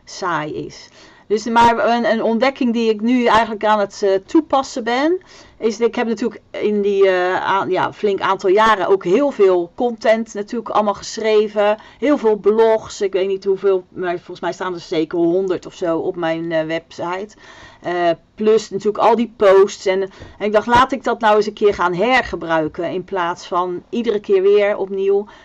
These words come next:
Dus ik ben nu echt oude dingen van tweeduizend zeventien, tweeduizend achttien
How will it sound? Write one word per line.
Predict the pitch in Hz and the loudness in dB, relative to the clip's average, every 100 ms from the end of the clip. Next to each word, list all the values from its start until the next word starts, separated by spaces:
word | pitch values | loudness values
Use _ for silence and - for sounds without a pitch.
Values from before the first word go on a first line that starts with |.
| - | -8
Dus | 208 | -6
ik | |
ben | 202 220 | 2 4
nu | 247 | 4
echt | 277 247 - | 4 2 0
oude | - 226 285 269 262 196 | 2 4 4 2 0 2
dingen | 226 247 254 277 294 | -2 0 0 0 0
van | 226 196 | -2 -2
tweeduizend | 175 175 156 147 151 | -2 -2 0 -2 -6
zeventien, | - 240 240 214 247 247 | 0 0 0 -4 -4 -4
tweeduizend | 233 175 170 165 170 | -2 -4 -4 -6 -4
achttien | - - - 233 240 | -2 -2 -8 -6 -6